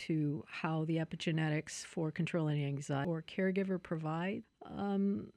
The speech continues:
also mitigated by the touch that the parent or caregiver provides is,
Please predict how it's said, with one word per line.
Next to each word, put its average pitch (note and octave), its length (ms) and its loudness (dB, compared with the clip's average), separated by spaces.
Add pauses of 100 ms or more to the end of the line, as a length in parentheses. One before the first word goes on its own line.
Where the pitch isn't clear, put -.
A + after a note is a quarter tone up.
(140)
also G3 400 2
mitigated G#3 760 6
by F3 220 2
the E3 120 -4
touch - 540 -4
that E3 180 -2
the - 60 -6
parent G3+ 680 0
or D#3+ 220 0
caregiver F#3+ 580 2
provides E3+ 800 -2 (440)
is, E3 440 0